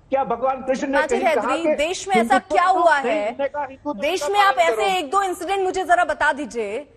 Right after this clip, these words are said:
Speaker 2: जिससे, जिस हिंदुत्व का आप जिक्र कर रहे हैं, जिसका जिक्र खुर्शीद ने अपनी किताब में किया है,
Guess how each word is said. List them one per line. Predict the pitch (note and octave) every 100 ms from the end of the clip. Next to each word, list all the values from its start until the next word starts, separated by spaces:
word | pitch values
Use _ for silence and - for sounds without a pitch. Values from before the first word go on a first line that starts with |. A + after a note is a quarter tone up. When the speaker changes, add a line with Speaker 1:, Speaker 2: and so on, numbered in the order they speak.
| -
Speaker 2:
जिससे, | C#4+ D4 E4+ F#4+ E4+ E4+ F#4 - _ -
जिस | G3 F#4 - -
हिंदुत्व | B3+ C4+ G4 -
का | F#4+ F#4+
आप | F4+ C#4
जिक्र | C#4 G4 F#4+
कर | F4
रहे | D#4 D4
हैं, | C4 A#3 B3 C#4
जिसका | C#4 F4
जिक्र | D4+ F4 F4+
खुर्शीद | F#4 D4 - F#4+ F4
ने | F#4+
अपनी | F#4 E4+
किताब | F4 E4+ E4
में | E4
किया | - C4+ C4
है, | A3+ G3+ F#3+